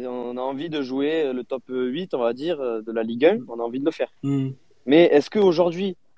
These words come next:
Speaker 1: avec les joueurs qu'on a au milieu de terrain, est-ce qu'aujourd'hui, Fayad et Leroy, simplement sur le banc, euh, pour, pour nos milieux, est-ce que ça suffit ? Parce qu'après, moi, c'est deux mecs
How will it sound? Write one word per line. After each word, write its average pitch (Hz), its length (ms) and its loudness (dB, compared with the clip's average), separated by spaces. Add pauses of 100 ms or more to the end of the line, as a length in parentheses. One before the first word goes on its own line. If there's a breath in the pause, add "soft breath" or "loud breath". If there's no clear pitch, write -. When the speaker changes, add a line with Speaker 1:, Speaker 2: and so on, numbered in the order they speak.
Speaker 1:
avec 127 220 0
les 151 100 4
joueurs 151 300 4
qu'on 143 140 0
a 151 60 4
au 143 40 4
milieu 131 160 2
de 127 100 4
terrain, 143 320 0 (420)
est-ce 127 140 0
qu'aujourd'hui, 165 480 4
Fayad 156 420 6
et 143 60 6
Leroy, 139 560 4
simplement 139 520 -2
sur 120 180 -2
le 120 80 2
banc, 131 260 6 (320)
euh, 104 260 0
pour, 107 180 -10
pour 117 180 0
nos 120 100 4
milieux, 135 400 4
est-ce - 140 -4
que 156 80 2
ça 135 120 0
suffit ? 160 360 -8 (520)
Parce 123 120 2
qu'après, 156 220 8
moi, 190 120 6
c'est 147 140 -4
deux 127 200 2
mecs 175 260 2